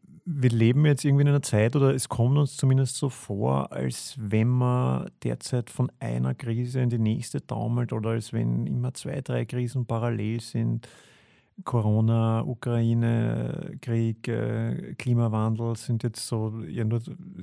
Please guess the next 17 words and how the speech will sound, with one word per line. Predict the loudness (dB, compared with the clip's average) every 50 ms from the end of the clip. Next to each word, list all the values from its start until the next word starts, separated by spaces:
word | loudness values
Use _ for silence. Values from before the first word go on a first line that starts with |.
| -12 -10
die | -10 -8 -4
drei | -2 0 2 2 2 2 0
aktuellsten | 0 -2 0 0 0 2 2 0 -2 -2 -2 -2
Sachen | 0 2 2 4 4 2
und | 2 0
die | 0
drei | 0 0 0
größten | 2 2 2 4 4 2 2 0 0
Sachen | 0 2 2 2 0 0
vielleicht. | 0 2 2 2 0 -2 -8 -18 -20 -20 -20 -20 -20 -20 -20 -20 -20 _ _ _ -4
Gibt's | -2 2 4
noch | 4 2 2
viele, | 0 -2 2 4 4 4
viele | 4 4 4 6 6 6
andere | 6 6 4 4 4 2 2
kleine | 2 4 4 4 4 2 2
Sachen. | 4 4 4 4 4 2 0 0 -2